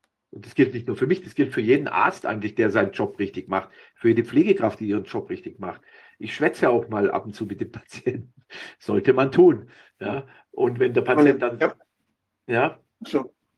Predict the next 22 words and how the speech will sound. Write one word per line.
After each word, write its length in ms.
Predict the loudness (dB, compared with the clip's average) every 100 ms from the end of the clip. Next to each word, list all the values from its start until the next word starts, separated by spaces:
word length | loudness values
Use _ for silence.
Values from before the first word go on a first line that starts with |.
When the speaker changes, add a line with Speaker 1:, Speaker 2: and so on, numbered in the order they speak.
| _
Speaker 2:
also 220 | 0 2
ich 120 | 2
habe 140 | 2 4
auch 60 |
noch 80 | 2
eine 80 | 2
Frage, 380 | 2 2 2 0
wird 160 | 2
denn 120 | 4
noch 140 | 4 4
jeder 200 | 4 4
Patient 480 | 4 2 2 0 -2
getestet, 680 | -4 2 2 2 -8 -16 _ _ -20 -12 0
wenn 120 | 2
er 80 | 2
kommt? 420 | 2 0 -2 -8
Speaker 1:
Nein. 100 | -4
Speaker 2:
Und 140 | -4
wird 120 | -2 -4
noch 200 | -4 0
bei 100 | 0
jedem, 500 | 2 0 0 -8